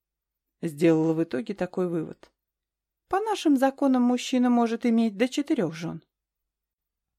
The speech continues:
Я не я, если не стану его супругой под номером один. Надо только все продумать для этого.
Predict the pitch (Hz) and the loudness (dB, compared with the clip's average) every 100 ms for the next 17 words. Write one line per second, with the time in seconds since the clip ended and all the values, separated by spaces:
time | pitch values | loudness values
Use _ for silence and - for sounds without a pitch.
0 | _ _ _ _ - 175 175 180 185 208 | _ _ _ _ -6 2 6 8 6 6
1 | 262 285 427 262 165 _ _ _ _ _ | 6 6 6 4 0 _ _ _ _ _
2 | _ 339 370 339 302 311 320 339 359 - | _ 0 4 4 4 4 6 6 4 2
3 | 262 226 208 226 214 220 - 175 - 165 | 4 6 6 2 2 0 0 -2 2 2
4 | 170 185 185 170 170 160 165 185 226 302 | 4 4 6 6 6 2 4 2 4 4
5 | 285 185 165 _ _ _ _ _ _ _ | 4 2 0 _ _ _ _ _ _ _
6 | _ - 330 381 349 330 330 339 320 311 | _ -4 0 2 2 2 0 2 2 0
7 | 311 - 320 320 311 269 349 381 262 170 | -4 -2 -2 0 0 4 4 6 6 4
8 | 151 160 165 156 156 - 160 160 | 2 4 4 4 0 -6 -10 -10